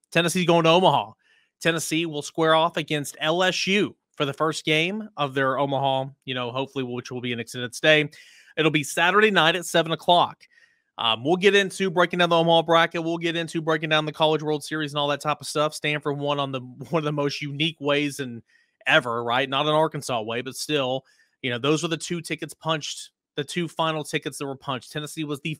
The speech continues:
final ticket punched to Omaha. And, uh, it was a late one. Over twenty-three hours of rain delays combined this weekend. It was not fun. <laughs> And I'm gonna record this. I'm gonna get all my, my po-, post-game stuff done. I'm gonna go back, get a couple hours of sleep, and then six A M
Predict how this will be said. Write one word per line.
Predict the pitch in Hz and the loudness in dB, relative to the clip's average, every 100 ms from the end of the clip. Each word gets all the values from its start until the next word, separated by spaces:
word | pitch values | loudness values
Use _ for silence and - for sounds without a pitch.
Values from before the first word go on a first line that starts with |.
| - | -2
final | 143 147 151 | 0 0 -2
ticket | 147 147 139 135 | -4 -6 -4 -6
punched | - 139 135 - - | -6 -6 -6 -8 -8
to | 127 | -6
Omaha. | 123 123 107 110 98 - _ _ _ _ _ _ _ - | -4 -6 -6 -10 -12 -14 _ _ _ _ _ _ _ -4
And, | 120 117 113 | 0 0 -2
uh, | 117 120 | -2 -2
it | |
was | 135 147 | -2 2
a | |
late | 151 160 127 | 6 6 4
one. | 107 104 - _ | -6 -12 -20 _
Over | 151 147 139 | 0 2 0
twenty-three | - - 175 185 220 214 - 160 170 170 - | -2 -2 -2 0 -2 -4 -4 -2 0 -2 2
hours | 147 147 151 151 147 | 4 4 0 -4 -6
of | 160 143 | -6 -6
rain | 127 135 131 | 0 0 0
delays | 120 120 120 | -4 -6 -6
combined | - 131 117 113 110 | -8 -6 -2 -2 -4
this | 107 - | -10 -10
weekend. | 107 - 101 98 - _ _ _ _ _ _ - | -12 -10 -12 -12 -20 _ _ _ _ _ _ -8
It | 143 | -4
was | 143 127 | -4 0
not | 156 143 | 0 4
fun. | 175 160 104 - - - | 6 6 4 -4 -20 -14
<laughs> | 143 180 | -4 0
And | 147 139 | 2 2
I'm | 156 | 0
gonna | 151 | 0
record | 139 135 180 170 | -2 2 2 4
this. | 170 175 | 2 2
I'm | 165 | 0
gonna | 143 | -4
get | 139 | -2
all | 143 | 0
my, | 151 147 | 0 -2
my | 143 135 127 | -4 -6 -4
po-, | 123 147 | -4 -6
post-game | - 160 156 151 143 | -4 -2 -2 -4 -4
stuff | - 147 | -2 -2
done. | 147 151 156 151 _ _ _ - | 2 2 2 -2 _ _ _ -10
I'm | 117 | -8
gonna | 113 | 0
go | 147 | 2
back, | 147 143 147 135 | 4 2 2 -2
get | 123 | -4
a | |
couple | - 147 | -4 0
hours | 143 139 127 | 0 0 -4
of | |
sleep, | - 151 147 | -6 -4 -4
and | 131 | -4
then | 120 113 | -8 -8
six | - 156 - | -10 -6 -2
A | 147 147 | 0 2
M | 151 156 | 0 -2